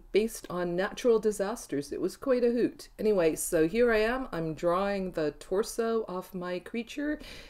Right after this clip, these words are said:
and I guess I'm still thinking about all those spots that I did in week two and three.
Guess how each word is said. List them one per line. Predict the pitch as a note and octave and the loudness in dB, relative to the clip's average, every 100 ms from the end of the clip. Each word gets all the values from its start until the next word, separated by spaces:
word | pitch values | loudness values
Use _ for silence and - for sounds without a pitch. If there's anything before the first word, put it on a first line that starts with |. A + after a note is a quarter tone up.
| - | -12
and | - G3 G3 | -2 2 4
I | |
guess | G3 D4 - | 4 4 4
I'm | A#3+ | 0
still | G#3 - G3+ | 0 0 2
thinking | A#3 A3 G3 G#3 | 2 0 -2 -2
about | G3+ F3+ | -2 0
all | F3+ F3 | 2 2
those | F#3 F3 | 0 -2
spots | - - F3 - - - | -8 -6 -4 -4 -6 -2
that | F#3 C#4 | 2 4
I | A#3+ | 4
did | G#3 G#3 A3+ | 6 6 4
in | F3+ | 0
week | F#3+ - - | -2 -4 -8
two | - A3+ | -2 0
and | G#3 G3 | 0 0
three. | C4 A#3 E3 | 0 0 0